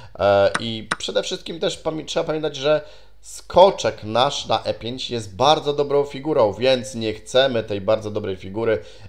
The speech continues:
wymieniać nawet za gońca. Wieża zagrywa A D jeden, bardzo dobre podejście, wszystkie figury muszą w szachach,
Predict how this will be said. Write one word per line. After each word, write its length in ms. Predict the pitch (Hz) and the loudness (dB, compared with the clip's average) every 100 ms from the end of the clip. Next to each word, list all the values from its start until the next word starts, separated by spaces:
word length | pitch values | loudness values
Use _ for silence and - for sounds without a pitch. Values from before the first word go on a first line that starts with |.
| - | -12
wymieniać 560 | 98 160 - 135 123 | -4 -2 0 0 0
nawet 320 | 113 107 104 101 | 0 0 0 -4
za 120 | 98 | -6
gońca. 440 | 98 92 87 - - - - - - | -4 -4 -6 -16 -18 -20 -20 -20 -18
Wieża 300 | - 160 214 | -4 -2 0
zagrywa 460 | 180 160 160 151 147 | 0 0 0 0 2
A 80 | 131 | 2
D 160 | 120 | 2
jeden, 280 | 120 120 107 | 2 0 0
bardzo 280 | 101 135 131 | 2 0 0
dobre 200 | 127 123 | -4 -4
podejście, 520 | - 110 120 123 117 | -2 -2 -2 -2 -6
wszystkie 420 | 110 - 147 - | -8 -10 -10 -12
figury 380 | 127 113 127 120 | -12 -8 -4 -4
muszą 300 | 110 120 107 | -4 -4 -4
w 60 | 98 | -4
szachach, 400 | 123 - 95 | -6 -6 -8